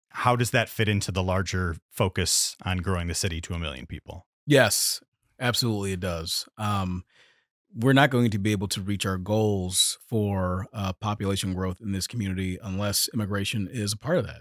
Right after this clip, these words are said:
Speaker 2: I re-, realize that, I recognize that, and, uh, I wanna foster a community where everybody feels welcome, um, uh, not just the people who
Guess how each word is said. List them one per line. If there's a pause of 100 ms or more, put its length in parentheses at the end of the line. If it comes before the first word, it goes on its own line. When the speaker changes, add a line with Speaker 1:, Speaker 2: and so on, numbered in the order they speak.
Speaker 2:
I (500)
re-,
realize
that,
I
recognize
that,
and, (420)
uh,
I
wanna
foster
a
community
where
everybody
feels (420)
welcome, (120)
um,
uh, (120)
not
just
the
people
who